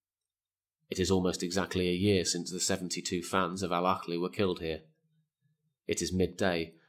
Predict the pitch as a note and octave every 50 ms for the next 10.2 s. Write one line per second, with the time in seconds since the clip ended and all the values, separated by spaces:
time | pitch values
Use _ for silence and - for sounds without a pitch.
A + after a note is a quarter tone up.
0 | _ - - F#2+ G2 - G2 G2 - - C3 A2 F#2 F2 - - F#2+ - - -
1 | - G2 F#2 F#2 F#2 G2 A#2 A2 F2+ E2+ - - - G2+ G2 F#2 E2 F2 E2+ E2+
2 | D2 - - - - G2 F#2 E2+ - - - - - - - _ _ _ _ _
3 | _ _ _ _ _ _ _ _ _ _ _ _ - E2+ E2 F2 F2 F2+ F2+ F#2+
4 | F2+ F2+ - - F2 E2+ E2 - G2+ G#2+ G2+ - F2+ G2 F2+ F2 F2 - G2+ F#2+
5 | - - - - - _ _ _ _ _ _ - F#2+ G2 G2 - - A#2+ A#2+ A#2
6 | A2+ - F2+ E2+ F2 E2+ D#2+ D#2+ - - - - - - D#2+ D2+ D#2+ - _ _
7 | _ _ _ _ _ _ _ _ _ _ _ _ _ _ _ _ _ _ _ _
8 | _ _ _ _ _ F#2+ F#2 F2 - - - G#2 - - F#2 E2 D#2 F2 E2 -
9 | - F#2 F2+ - F2+ E2+ - - G2+ F#2+ F#2 - - - F2 E2+ E2+ F2+ G2 F#2+
10 | F2+ E2+ D#2+ -